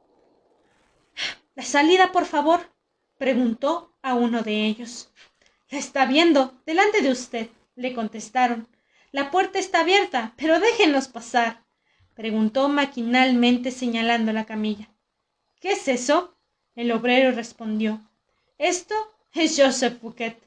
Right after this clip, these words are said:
al que se ha encontrado ahorcado en el tercer sótano entre un bastidor y un decorado del rey de Lahore".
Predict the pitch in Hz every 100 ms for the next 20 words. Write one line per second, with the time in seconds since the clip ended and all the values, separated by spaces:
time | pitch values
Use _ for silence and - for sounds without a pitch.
0 | _ _ _ 254 247 254 254 277 285 294
1 | 262 269 262 247 240 254 262 262 254 233
2 | 226 233 247 262 254 277 269 269 254 240
3 | 233 226 247 262 269 - 226 254 302 320
4 | _ _ _ 285 311 302 302 240 254 269
5 | 277 277 226 220 214 226 247 233 214 208
6 | 208 233